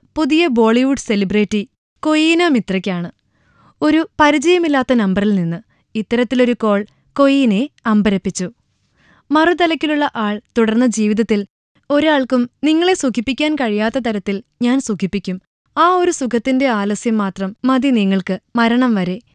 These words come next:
എന്റെ ഓരോ ക്രിയകളും ഒരായുസ് മുഴുവൻ നിങ്ങളെ തരിപ്പിച്ചു നിർത്തും. ഒരു രാത്രിക്ക് സുഖത്തോടൊപ്പം നിങ്ങൾ ആവശ്യപ്പെടുന്ന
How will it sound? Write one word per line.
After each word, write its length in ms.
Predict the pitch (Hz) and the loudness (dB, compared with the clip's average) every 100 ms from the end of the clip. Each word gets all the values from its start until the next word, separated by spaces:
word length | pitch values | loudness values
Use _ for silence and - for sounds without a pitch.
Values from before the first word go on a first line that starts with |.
| _ _ _ | _ _ _
എന്റെ 300 | 302 320 359 | -2 0 0
ഓരോ 320 | 277 277 294 339 | 2 2 2 0
ക്രിയകളും 580 | 277 240 233 233 220 - - | 0 0 2 0 -2 -4 -2
ഒരായുസ് 500 | 302 277 254 277 302 | 0 2 2 0 0
മുഴുവൻ 320 | 247 202 196 - | -2 -2 -4 -4
നിങ്ങളെ 300 | 208 214 226 220 | -2 0 0 -2
തരിപ്പിച്ചു 400 | 190 185 - 233 | -4 -2 -4 -2
നിർത്തും. 400 | 196 180 185 196 _ _ _ _ _ | -2 -4 -10 -14 _ _ _ _ _
ഒരു 140 | 247 262 | -2 2
രാത്രിക്ക് 680 | 262 233 220 247 247 233 - | 2 0 -2 -6 -2 -4 -4
സുഖത്തോടൊപ്പം 840 | - 269 285 320 311 262 - 214 247 _ - | -8 -4 -2 0 0 0 -2 -4 -6 _ 0
നിങ്ങൾ 280 | 311 349 349 | 2 2 2
ആവശ്യപ്പെടുന്ന 720 | 262 247 285 254 220 202 208 | 0 -2 -2 -2 0 -2 -4